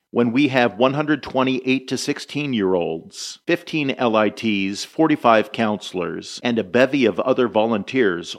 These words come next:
all crammed in the lodge, and James is up front trying to disseminate the rules to a potentially crazy fun, but abstractly complicated in the most ludicrous of ways game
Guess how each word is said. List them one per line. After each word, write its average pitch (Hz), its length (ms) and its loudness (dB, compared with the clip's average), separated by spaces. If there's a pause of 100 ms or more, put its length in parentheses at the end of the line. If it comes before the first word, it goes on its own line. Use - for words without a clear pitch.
all 135 180 6
crammed 143 400 0
in 117 140 2
the 101 60 2
lodge, 98 760 0
and 135 180 2
James 151 380 0
is 107 160 0
up 104 220 0
front 104 260 -2
trying 117 320 0
to 107 80 -4
disseminate 117 680 0
the 110 80 2
rules 113 400 2
to 117 140 4
a 101 80 0
potentially 147 640 0
crazy 156 500 2
fun, 95 500 0 (120)
but 117 140 4
abstractly 131 560 2
complicated 113 760 0
in 98 100 0
the 95 60 -2
most 104 360 0
ludicrous 143 520 2
of 101 140 0
ways 113 460 2
game 82 640 2